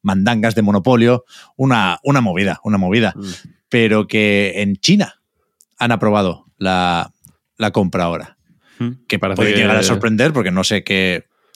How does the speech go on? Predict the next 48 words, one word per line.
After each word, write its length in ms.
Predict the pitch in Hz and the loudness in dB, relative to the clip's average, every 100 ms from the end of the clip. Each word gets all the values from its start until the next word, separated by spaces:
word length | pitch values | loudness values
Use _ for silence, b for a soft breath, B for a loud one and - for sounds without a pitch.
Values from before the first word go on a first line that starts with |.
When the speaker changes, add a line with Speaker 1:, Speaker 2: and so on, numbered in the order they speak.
| - | -8
Speaker 1:
qué 140 | - 117 | -4 -2
papel 320 | 98 120 101 | -2 -2 -2
juegan 260 | - 113 107 | 0 2 2
ahora 200 | 104 98 | 2 2
mismo, 280 | 147 98 | 2 2
¿no? 140 | 104 180 | 2 2
Ni, 200 | 104 90 | 2 0
ni 200 | 92 85 | -2 -2
Microsoft 540 | 104 117 117 120 92 | -2 -2 0 0 -2
ni 500 | 98 101 101 92 90 - | -2 0 2 2 -2 -6
Activision 480 | 95 113 120 123 | -8 -2 2 2
Blizzard 300 | 107 123 113 101 | 2 2 2 0
en 140 | 92 | 0
China, 280 | 143 160 170 | 2 0 0
que 100 | 87 | -4
de 60 | 82 | -4
hecho 180 | - - | -6 -6
se 160 | - 98 | -6 -6
pelearon 600 | 92 87 95 107 90 b b b _ | -4 -2 0 2 0 b b b _
con 320 | 98 92 - _ _ | -2 -2 -6 _ _
Netis, 500 | 190 92 - 170 - | -6 -4 -2 -2 -4
eran 320 | - 160 98 - | -2 -2 -2 -6
los 160 | 104 - | -8 -6
que 80 | |
tenían 320 | 110 101 113 113 | -4 0 0 2
el 120 | 110 | 0
acuerdo 440 | 101 113 113 113 | 0 0 2 2
de 140 | 110 107 | 2 2
distribución. 600 | 107 107 107 - 208 - B B B B _ | 0 0 0 2 2 0 B B B B _
Y, 300 | 110 104 95 101 | 0 2 0 -2
y 120 | 107 | -4
parece 280 | 92 101 123 | -4 -2 0
que 80 | |
se 100 | 120 | 0
puede 180 | 117 127 | 0 0
poner 200 | 120 123 | 0 0
ese 200 | 117 - | 0 -2
asunto 280 | 110 131 113 | 0 0 0
un 120 | 113 | -2
poco 160 | 120 113 | -2 0
feo. 260 | 196 - B B B _ | -2 -2 B B B _
Pero 120 | 95 | -10
en 40 | 98 | -6
cualquier 320 | 98 - 107 | -4 -4 0
caso, 340 | 120 120 123 - _ _ _ _ _ _ | 0 2 0 -4 _ _ _ _ _ _
puede 280 | 107 101 98 | -2 0 0
que 80 | 98 | 0
vaya 580 | 98 101 95 90 82 | 2 2 2 0 -4